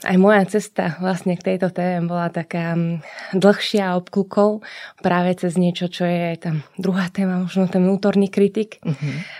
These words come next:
Speaker 1: A pamätám si pred desiatimi rokmi, keď som, a, vlastne mala s-, pred sebou skúšky fázy jedna v psychoterapeutickom výcviku. Bolo predo mnou ďalšie skúšanie, ďalšie hodnotenie, ďalší kriticizmus.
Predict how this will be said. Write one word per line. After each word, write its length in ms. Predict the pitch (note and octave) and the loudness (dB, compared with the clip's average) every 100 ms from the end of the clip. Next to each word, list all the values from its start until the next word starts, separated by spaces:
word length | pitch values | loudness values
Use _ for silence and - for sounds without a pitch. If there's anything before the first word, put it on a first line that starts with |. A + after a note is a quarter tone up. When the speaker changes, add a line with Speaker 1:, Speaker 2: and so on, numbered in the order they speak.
| - - | -10 -2
Speaker 1:
A 140 | F3 E3+ E3+ F3 | 2 2 2 2
pamätám 400 | F3 G3 F#3 F3+ | 2 4 4 2
si 160 | F3+ F3+ | 0 0
pred 80 | F3+ | 0
desiatimi 480 | F3 F3+ F#3 G3 F#3 | 0 0 -2 0 0
rokmi, 560 | F3 - G#3 G#3+ G#3 | 0 0 2 2 0
keď 240 | - E3+ F3 | -2 -4 -4
som, 320 | - E3 D#3+ E3 | -6 -4 -2 -2
a, 400 | E3 D#3+ D#3 D#3 - _ - | -2 -2 -4 -8 -12 _ -14
vlastne 1040 | - E3+ D#3+ - - - F3 E3+ E3+ E3 | -8 -6 -8 -12 -14 -4 -2 0 -2 -2
mala 560 | F3 E3+ E3 D#3+ D#3+ D#3+ F3 | -2 -2 -4 -6 -6 -8 -10
s-, 240 | - - | -16 -12
pred 240 | - F#3+ | -4 -4
sebou 240 | F#3+ G3+ F#3+ | -2 -6 -6
skúšky 480 | - G#3 - - G#3 | -6 -6 -4 -8 -8
fázy 480 | G3+ F#3 F#3 G3 | -8 -6 -6 -2
jedna 560 | F#3+ F3 F3+ F#3+ G#3+ A#3+ - - - - - | 0 0 0 0 -2 -4 -14 -18 -16 -18 -10
v 160 | F#3 F3 | -10 -8
psychoterapeutickom 1120 | - G3+ F3+ F3+ F3 F3 F3 F#3+ - G#3 F#3+ | -6 -6 -4 -4 -4 -4 -4 -4 -4 -2 -2
výcviku. 640 | F#3 F3+ G#3 G3+ A#3 B3 C4 _ - - - - - - _ | -2 -4 -4 -2 -4 -4 -8 _ -20 -20 -20 -20 -20 -20 _
Bolo 240 | - F#3 F3+ | 2 2 4
predo 240 | F#3+ F#3 | 4 6
mnou 320 | F#3+ F#3+ F3+ | 6 6 4
ďalšie 240 | F#3+ A3 A#3 | 2 2 -2
skúšanie, 720 | - A3 - A#3 G#3+ G3 F3+ | -4 -6 -2 2 2 2 0
ďalšie 320 | F3+ F3+ F3+ | -2 -4 -4
hodnotenie, 800 | E3 F#3 G#3+ G#3+ G#3+ G3+ G3+ G3+ | 0 2 0 0 0 2 0 0
ďalší 640 | F3+ F3+ F3+ - F3+ F3 | -2 -4 -4 -6 -2 -2
kriticizmus. 960 | F3 F#3 G#3 A3+ G#3+ A3 G#3+ A3 G#3+ | -2 -2 0 -2 -6 -4 -2 -2 -6